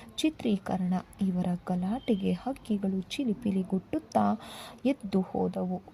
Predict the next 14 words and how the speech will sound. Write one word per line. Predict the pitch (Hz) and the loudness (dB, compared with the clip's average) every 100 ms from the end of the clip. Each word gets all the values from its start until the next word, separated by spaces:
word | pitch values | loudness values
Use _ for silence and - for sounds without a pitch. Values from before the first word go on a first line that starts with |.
| - | -4
ಕಪ್ಪಿನಿಂದ | - - - 233 196 196 190 185 | 0 0 2 2 4 4 2 0
ಕೆಂಬಣ್ಣಕ್ಕೆ | - 185 185 180 208 285 240 - 190 | 0 2 4 4 2 0 -4 0 -2
ತಿರುಗಿದ್ದ | - - 202 233 202 185 185 | -2 -2 -2 0 0 0 0
ನಭ | 180 190 240 214 196 190 - | 2 2 0 0 -2 -2 -6
ಸುಂದರವಾದ | 285 311 320 240 202 196 196 185 185 185 - | -6 -8 -2 0 0 0 -2 -2 -2 -4 -2
ಎಳೆ | 220 202 | 0 2
ತರುಣಿಯಂತೆ | 180 - 202 262 285 196 202 269 208 196 - - - - | 0 -2 -2 0 4 6 4 2 0 0 -2 -16 -12 -2
ಮಿಂಚುತ್ತಾ | 262 269 220 202 - 196 | 2 2 2 0 0 0
ಇತ್ತು. | 190 185 - - - | 2 0 -2 -6 0
ಆ | 196 180 | 0 0
ಸಂದರ್ಭದಲ್ಲಿ | - - 180 196 247 214 175 185 185 - - - - - | 0 2 4 4 2 2 0 2 2 0 -8 -20 -20 -8
ಚಂದ್ರ | - 254 302 220 190 202 - - - - | -2 -2 0 2 2 0 -4 -18 -10 -2
ಇನ್ನೂ | 294 285 196 | 2 4 6
ನಗುತ್ತಿದ್ದ. | 196 196 190 - 196 185 | 4 2 0 -2 -2 0